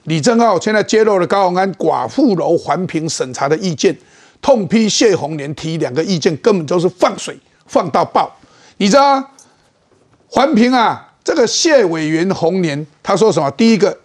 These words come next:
U-Bike 地点，第二个，洽交通处是否可能未来基地公车站牌，这两个。结果呢，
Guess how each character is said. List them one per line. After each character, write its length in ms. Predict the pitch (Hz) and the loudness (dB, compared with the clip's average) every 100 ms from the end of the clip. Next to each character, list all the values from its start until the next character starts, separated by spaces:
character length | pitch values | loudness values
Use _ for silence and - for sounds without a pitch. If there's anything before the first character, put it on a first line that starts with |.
| _ _ _ _ - | _ _ _ _ 0
U-Bike 500 | 226 214 233 - 131 | 2 4 2 0 -2
地 200 | - 185 | 0 -2
点， 200 | 127 123 _ _ _ _ _ _ _ _ | -2 -12 _ _ _ _ _ _ _ _
第 160 | - 277 | 0 4
二 100 | 254 | 4
个， 320 | 208 143 - _ _ _ _ _ | 4 0 -4 _ _ _ _ _
洽 320 | - 285 208 151 | -2 2 2 2
交 220 | 233 220 | 0 2
通 160 | 226 | 0
处 180 | 247 214 | 0 0
是 200 | - 262 | 0 0
否 120 | 175 147 | 0 -2
可 200 | - 147 | -6 -6
能 120 | 175 | 0
未 160 | 247 190 | 2 2
来 160 | 147 | 0
基 200 | 156 202 | -4 -2
地 200 | 180 202 | 0 -2
公 340 | - 202 190 180 | -2 -2 -2 -2
车 220 | 185 170 | 0 0
站 260 | - 160 120 | 0 -2 -6
牌， 240 | - - _ _ _ _ _ _ - | -16 -18 _ _ _ _ _ _ 0
这 140 | 240 | 2
两 220 | 175 131 127 | 2 0 -4
个。 160 | 131 - _ _ | -10 -12 _ _
结 140 | - 208 | 0 2
果 160 | 180 | 2
呢， 240 | 175 190 | 2 0